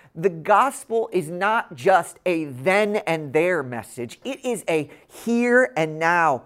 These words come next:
message. Now, this certainly doesn't mean that those who follow Jesus will have no troubles, that somehow walking in abundant life means that your life is carefree and never faces any problems. In fact,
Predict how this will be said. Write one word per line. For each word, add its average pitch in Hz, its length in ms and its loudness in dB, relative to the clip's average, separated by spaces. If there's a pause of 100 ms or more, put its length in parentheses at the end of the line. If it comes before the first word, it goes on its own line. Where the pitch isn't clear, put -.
(100)
message. - 540 -12 (640)
Now, 160 120 -4
this 220 260 0
certainly 151 480 -2 (160)
doesn't 165 300 -2
mean 147 340 -8
that 123 140 -2 (240)
those 185 400 4
who 175 100 -8
follow 147 460 0
Jesus 123 560 -12
will 139 100 -6
have 127 280 -4
no 135 260 -6
troubles, 107 440 -8
that 139 200 -6 (220)
somehow 185 360 0
walking 165 520 2
in 156 180 -8
abundant 143 520 -6
life 127 400 -2
means 147 300 -12
that 139 160 -10
your 131 100 -6
life 127 240 -2
is 113 200 -12
carefree 151 800 -4 (240)
and 135 180 -10
never 170 260 -2
faces 160 540 -8
any 143 260 -8
problems. 110 560 -6
In 180 160 -2
fact, 214 380 0